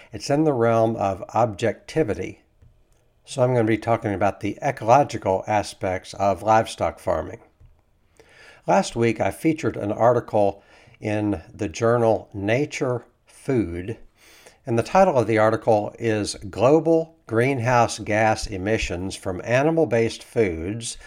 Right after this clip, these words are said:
Are Twice Those of Plant-Based Foods." Now, if you read an article like that uncritically,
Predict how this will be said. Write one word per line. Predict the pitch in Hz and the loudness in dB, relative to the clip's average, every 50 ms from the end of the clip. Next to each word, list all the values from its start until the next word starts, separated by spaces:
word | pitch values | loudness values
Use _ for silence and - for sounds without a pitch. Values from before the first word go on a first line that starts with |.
| - _ - | -20 _ -4
Are | 104 - | -4 -4
Twice | - - - - 165 175 180 175 156 - - - | -4 -8 -2 2 4 4 4 4 0 -2 -6 -8
Those | - 92 92 90 85 80 80 87 110 - - - _ _ _ | -4 -2 -2 0 0 -2 -4 -4 -6 -6 -8 -12 _ _ _
of | - - - _ | -14 -14 -12 _
Plant-Based | - - 160 165 - 101 90 98 87 78 - - - | -2 0 0 0 0 -2 -4 -6 -6 -6 -6 -10 -14
Foods." | - - 95 82 80 90 - - - - - - _ _ - _ _ _ _ _ _ _ - - - - _ | -8 -6 -6 -6 -6 -8 -12 -16 -16 -18 -18 -18 _ _ -20 _ _ _ _ _ _ _ -20 -20 -20 -12 _
Now, | 147 131 | -2 -2
if | 123 - | 0 0
you | 143 135 | 0 0
read | 135 170 190 208 185 | 2 2 2 2 2
an | 135 117 | 4 6
article | 120 123 127 131 - - 113 98 | 6 6 6 4 2 0 0 2
like | 98 98 - - | 2 0 0 0
that | 120 107 101 - - | 0 0 0 2 2
uncritically, | 117 113 110 101 - - 127 127 113 113 - - 95 80 85 107 | 0 0 -2 -2 -4 0 0 0 0 0 -4 -2 -2 -2 -2 -2